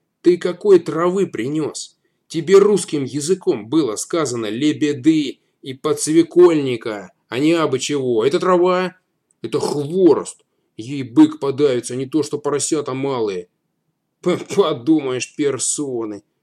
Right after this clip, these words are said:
хмыкнул Витюша. "Подсвекольник им подавай. Чё они ещё понимают?"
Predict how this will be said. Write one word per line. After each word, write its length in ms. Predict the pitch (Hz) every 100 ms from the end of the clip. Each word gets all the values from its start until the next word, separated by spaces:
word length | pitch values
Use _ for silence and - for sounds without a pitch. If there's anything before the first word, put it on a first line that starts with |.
| _ - -
хмыкнул 400 | 110 98 101 95
Витюша. 540 | 101 95 98 - 107 _ _ -
"Подсвекольник 920 | 147 147 156 143 139 160 131 120 113
им 140 | 117 113
подавай. 720 | 117 120 117 110 107 98 - _ _ _ _ _ -
Чё 140 | 165
они 180 | 156 147
ещё 180 | 139 147
понимают?" 840 | 143 151 156 135 117 107 95 87